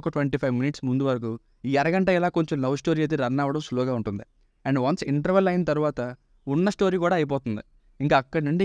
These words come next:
ఏదో ముందుకు తీసుకెళ్ళాలి, ఒక ఎండ్ ఇవ్వాలి కదా అన్నట్టే వెళ్ళింది. And సెకండ్ హాఫ్లో మళ్ళీ లవ్ స్టోరీ వైపు ఎందుకు డివియేట్ అవుతుంది, సెకండ్ హాఫ్ ఎందుకు స్లో అయ్యేలా చేశారనే థాట్స్ వస్తున్నాయి మైండ్లో. So ఫైనల్గా ఈ మూవీకి వర్డిక్ట్ ఏంటంటే మధ్య మధ్యలో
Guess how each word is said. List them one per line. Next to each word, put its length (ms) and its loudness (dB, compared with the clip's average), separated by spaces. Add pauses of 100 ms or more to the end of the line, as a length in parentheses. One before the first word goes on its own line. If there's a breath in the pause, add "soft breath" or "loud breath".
ఏదో 120 2 (120)
ముందుకు 280 2
తీసుకెళ్ళాలి, 540 0 (180)
ఒక 100 -2 (100)
ఎండ్ 180 4
ఇవ్వాలి 280 4
కదా 180 -2 (340)
అన్నట్టే 360 2
వెళ్ళింది. 260 -2 (260)
And 180 -2
సెకండ్ 220 2
హాఫ్లో 260 2
మళ్ళీ 240 2
లవ్ 180 2
స్టోరీ 240 0
వైపు 160 0 (100)
ఎందుకు 260 -2
డివియేట్ 260 0
అవుతుంది, 340 -4 (340)
సెకండ్ 240 2
హాఫ్ 180 2
ఎందుకు 220 0
స్లో 200 2
అయ్యేలా 300 2
చేశారనే 440 -2
థాట్స్ 260 -2
వస్తున్నాయి 340 -4
మైండ్లో. 260 -6 (420)
So 180 0
ఫైనల్గా 340 4
ఈ 80 2
మూవీకి 320 0
వర్డిక్ట్ 280 0
ఏంటంటే 340 -2 (380)
మధ్య 280 2
మధ్యలో 260 2